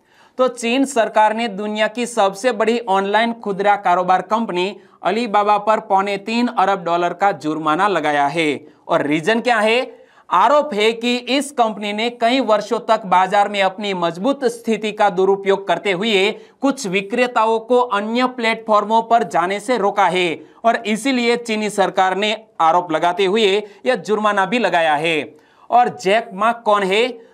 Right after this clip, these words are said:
तो चीन के उद्योगपति है और अलीबाबा ग्रुप होल्डिंग लिमिटेड के संस्थापक भी है अलीबाबा। और अलीबाबा का एक फेमस कोट्स जो हमें मोटिवेशन की ओर ले जाता है, वो फेमस कोट्स में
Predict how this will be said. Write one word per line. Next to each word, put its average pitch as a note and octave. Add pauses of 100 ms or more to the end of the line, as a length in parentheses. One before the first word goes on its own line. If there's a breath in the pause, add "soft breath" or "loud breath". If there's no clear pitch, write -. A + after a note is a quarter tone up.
तो B3+
चीन A#3+
के B3+
उद्योगपति A#3+
है A#3+
और A#3
अलीबाबा A3+
ग्रुप A#3
होल्डिंग G3+
लिमिटेड G3+
के A#3+
संस्थापक G#3+
भी G3
है G#3 (120)
अलीबाबा। F3+ (220 loud breath)
और B3
अलीबाबा A3
का A3+
एक A3+
फेमस G#3
कोट्स B3 (260 soft breath)
जो G#3
हमें F#3+
मोटिवेशन A#3
की A#3
ओर A3+
ले G#3
जाता G3+
है, G#3
वो A3
फेमस A#3
कोट्स B3
में A#3